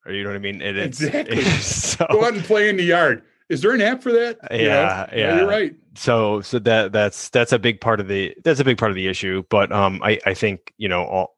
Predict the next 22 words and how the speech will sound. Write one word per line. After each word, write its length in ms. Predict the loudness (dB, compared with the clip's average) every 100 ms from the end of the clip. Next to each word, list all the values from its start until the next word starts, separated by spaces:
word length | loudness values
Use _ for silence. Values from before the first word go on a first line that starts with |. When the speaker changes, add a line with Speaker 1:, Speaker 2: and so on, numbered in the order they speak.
| _ -2
Speaker 1:
uh, 100 | 0
all 220 | 2 2 2
of 100 | 0
us, 200 | -4 -2
what 180 | -6 -6
we 160 | -8 -6 0
all 220 | 2 2
get 200 | 2 0
so 180 | 0 0
wrapped 380 | 2 2 2 -2
into 180 | -4 -2
what 220 | -2 -2
we're 120 | -4
doing 400 | -2 0 0 -2
that 220 | 0 0 -2
we 220 | -8 -8 -10 _ -4
often 380 | 2 2 0 -2
don't 200 | -2 -2
take 220 | -2 -4
the 80 | -6
time 320 | -2 -2 0
to 180 | -2 -4